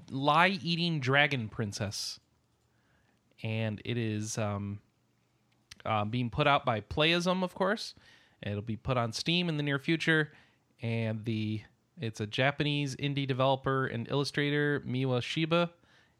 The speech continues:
And that's, that's really all I know. Her name is Elfina. She's a dragon, and she's a princess, and I don't know, she eats things, so whatever. She might not be a princess. Uh, I'm, I don't know where I got princess from.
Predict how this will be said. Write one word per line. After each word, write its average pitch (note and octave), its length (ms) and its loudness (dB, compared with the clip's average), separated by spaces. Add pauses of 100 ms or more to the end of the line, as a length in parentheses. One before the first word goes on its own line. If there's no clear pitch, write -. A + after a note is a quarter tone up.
(140)
And G#2+ 340 -2
that's, - 340 -6
that's C3 320 -6
really G3+ 180 2
all E3+ 160 6
I C#3+ 80 4
know. B2 220 2
Her B2 120 0
name D3 200 4
is D#3+ 120 2
Elfina. E3+ 580 2
She's C#3 240 -6
a C3+ 60 0
dragon, C#3+ 640 0 (840)
and A2+ 380 0
she's G#2+ 180 -4
a G2 40 -8
princess, A#2+ 800 -2
and G#2+ 320 -4
I G2 60 -4
don't G2 180 -2
know, F#2 100 -6
she G2 220 -12 (180)
eats - 280 -12
things, F#2 320 -10
so G2 280 -10 (140)
whatever. G2+ 340 -10 (580)
She - 140 -8
might D3+ 100 0
not B2+ 140 -2
be G#2+ 100 -2
a G2+ 40 -2
princess. F#2+ 540 -12 (160)
Uh, A2 200 -6 (100)
I'm, A#2+ 280 -8 (380)
I A#2 40 -8
don't A#2 120 -6
know A2 60 -4
where G2+ 140 -2
I G2 60 -4
got G2 220 -8
princess - 360 -12
from. F2+ 220 -14